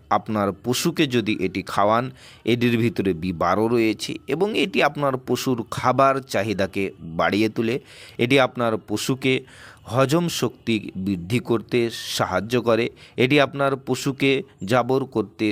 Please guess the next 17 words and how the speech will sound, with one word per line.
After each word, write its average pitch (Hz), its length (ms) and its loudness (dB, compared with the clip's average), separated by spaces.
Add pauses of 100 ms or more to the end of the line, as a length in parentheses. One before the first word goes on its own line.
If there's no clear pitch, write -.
(260)
সাহায্য 92 380 -4 (140)
করে। 90 180 0 (340)
এবং 202 140 4 (180)
প্রিয় 127 240 4 (100)
বন্ধুরা, 92 360 0 (220)
আপনার 113 320 2 (120)
বাড়ির 107 280 2 (280)
কোনো 170 160 4 (140)
পশু, 110 340 2 (540)
খাসি 98 380 0 (100)
বা 101 100 4 (140)
গরু, 143 240 6 (240)
যাকে 104 320 0
আপনারা 127 320 2 (120)
স্বাস্থ্যবান 127 520 2 (140)
করতে 123 280 0 (100)
চান, 117 180 2